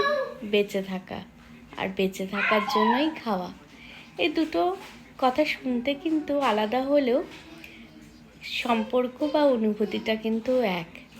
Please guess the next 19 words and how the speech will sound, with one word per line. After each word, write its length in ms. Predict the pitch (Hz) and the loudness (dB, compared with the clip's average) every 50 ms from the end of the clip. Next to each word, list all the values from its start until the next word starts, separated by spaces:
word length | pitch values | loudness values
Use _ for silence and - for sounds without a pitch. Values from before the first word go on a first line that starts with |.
| - - - - - - - - - - - - - 247 | -20 -20 -20 -20 -20 -20 -20 -20 -20 -20 -18 -10 -2 2
আর 160 | 247 233 233 | 2 4 4
আমাদের 400 | 220 220 214 208 208 208 226 220 - | 4 2 0 0 0 -2 -2 -4 -6
কি 80 | - 269 | -4 0
বলতো, 260 | 277 285 294 294 381 | 2 2 2 2 0
কোনো 280 | 381 - 302 254 240 233 | -2 0 0 2 2 2
নিমন্ত্রণ 680 | 233 226 226 220 220 220 220 214 - 233 233 247 269 277 277 - - - | 2 2 2 2 2 2 0 0 0 0 0 2 0 0 -2 -6 -6 -4
পড়লে 440 | 226 208 220 240 262 269 311 427 453 - - - - - - - - - - - - | -2 0 0 0 2 2 2 0 -2 -6 -10 -16 -16 -16 -18 -20 -20 -20 -20 -6 -2
কীরকম 380 | 226 208 208 208 277 285 294 | 0 0 2 2 0 0 2
আনন্দ 380 | 269 247 240 240 240 247 247 262 | 2 0 0 0 0 2 4 4
লাগে। 420 | 254 254 254 254 247 - 311 370 - - - - - - - - - - - - - - - | 4 4 4 2 2 0 -2 -4 -6 -10 -16 -18 -18 -18 -18 -18 -20 -20 -20 -20 -14 -6 -2
আর 260 | 101 - 98 98 95 190 - - - - - - - | 0 0 2 0 0 -2 -8 -14 -20 -20 -20 -16 -10
আমাদের 480 | 190 190 196 202 214 226 240 269 285 277 - | -6 -6 -4 -2 -2 -2 0 0 -2 -2 0
তো 120 | - - - - - - | 0 -2 -2 -2 -6 -6
অনেক 400 | 220 214 220 220 226 247 269 254 240 247 - | -2 0 0 0 0 0 0 -2 -4 -2 -2
দিন, 200 | 294 311 311 311 | 0 0 2 2
অনেক 300 | 277 247 233 240 247 240 226 233 | 0 0 0 0 -2 -2 -2 -2
দিন 140 | 277 285 277 277 | 0 2 2 2
নিমন্ত্রণ 720 | 269 262 247 254 254 247 240 247 269 269 262 262 269 269 269 - | 2 2 0 0 0 -2 -2 0 0 0 2 2 0 -2 0 2
পড়েছে, 540 | 294 294 285 262 233 - - - 214 233 | 6 6 6 6 6 2 0 -4 -4 -4